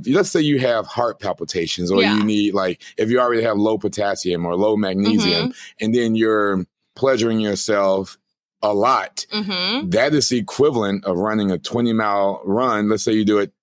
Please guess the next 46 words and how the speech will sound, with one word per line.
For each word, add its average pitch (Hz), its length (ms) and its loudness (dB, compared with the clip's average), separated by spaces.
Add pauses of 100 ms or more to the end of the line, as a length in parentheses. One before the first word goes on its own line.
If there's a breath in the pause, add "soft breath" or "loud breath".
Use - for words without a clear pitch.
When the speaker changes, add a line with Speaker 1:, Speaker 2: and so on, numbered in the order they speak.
Speaker 1:
two, 92 240 0
three 110 220 -2
times 127 340 0
a 147 60 2
day. 185 320 0 (260 soft breath)
Speaker 2:
Yeah. 202 400 -4 (120)
Speaker 1:
You're 127 160 2
losing 131 440 2
a 90 120 -2
ton, 107 340 -2
a 87 60 -2
ton, 92 240 -4
a 80 60 -2
ton 95 260 -6
of 78 100 -6
stuff. 107 300 0
Speaker 2:
That's 151 120 -6
very 247 300 -2
true 294 340 -4
then. 170 220 -2
Speaker 1:
Yeah. 113 240 0 (100)
So 127 380 2
that's 156 260 0
what 143 80 0
I'm 120 160 0
saying. 113 320 0
Like, 95 320 -2
it 123 200 0
can 101 380 -2 (120)
actually 95 640 0 (300)
cause 101 720 0 (100)
more 101 320 2
Speaker 2:
Yeah. 294 140 2
Speaker 1:
issues 98 320 0
than 85 160 -2
not. 101 360 -2 (440 loud breath)
Um, 127 220 0
and 127 100 2
I 196 100 4
was 202 120 2
shocked - 340 0
to 113 80 0
hear, 123 320 0
like, 104 280 -2
learn 104 420 2
that 90 160 0